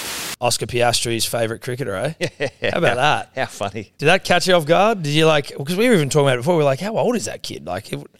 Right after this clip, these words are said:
Speaker 1: he's,
Speaker 2: He's
Speaker 1: like, twenty or
Speaker 2: early
Speaker 1: something.
Speaker 2: twenty, I think twenty-one. Grew up in Melbourne.
Speaker 1: Okay.
Speaker 2: And I went and hung out with him over in Japan recently.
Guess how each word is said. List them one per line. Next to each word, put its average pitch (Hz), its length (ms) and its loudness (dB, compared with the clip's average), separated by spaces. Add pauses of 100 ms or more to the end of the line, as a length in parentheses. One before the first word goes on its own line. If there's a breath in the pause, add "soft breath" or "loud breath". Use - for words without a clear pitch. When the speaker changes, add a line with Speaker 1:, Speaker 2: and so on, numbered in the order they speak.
(600 soft breath)
Speaker 1:
he's, 135 220 0
Speaker 2:
He's 135 60 2
Speaker 1:
like, 233 120 0
twenty 226 400 -4
or - 80 -10
Speaker 2:
early 156 240 4
Speaker 1:
something. 127 60 -2
Speaker 2:
twenty, 127 240 0
I - 20 2
think 135 140 -2
twenty-one. 117 720 -2 (160)
Grew 135 100 2
up 117 80 -8
in 113 80 -8
Melbourne. 113 520 -2 (220)
Speaker 1:
Okay. 123 500 0 (100)
Speaker 2:
And 117 100 -2
I 120 60 2
went 113 180 0
and 95 60 -6
hung 104 200 -4
out 101 140 -2
with 107 120 -6
him 101 360 -6 (240)
over 107 220 -4
in 101 80 -6
Japan 123 400 -6
recently. 82 520 -10